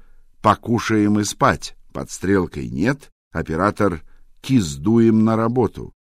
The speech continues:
«Многие верят», продолжил чтение Синий фрак, «что мы разучились получать от жизни простые животные радости, подчинившись диктату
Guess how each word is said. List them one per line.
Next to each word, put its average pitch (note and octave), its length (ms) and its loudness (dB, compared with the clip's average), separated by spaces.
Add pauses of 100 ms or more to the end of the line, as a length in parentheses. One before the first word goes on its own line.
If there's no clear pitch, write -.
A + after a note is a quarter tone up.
(420)
«Многие C3 800 4
верят», D3 580 0 (180)
продолжил D#2+ 720 -4
чтение G#2 600 -2
Синий D#2 400 -4
фрак, - 480 -8 (380)
«что - 280 0
мы F3+ 160 2
разучились D#3 680 0
получать G2+ 520 2
от G2+ 140 0
жизни G2+ 460 0
простые G2+ 560 0
животные G2+ 600 0
радости, D#2 680 -2 (280)
подчинившись G#2 840 0
диктату G2 760 0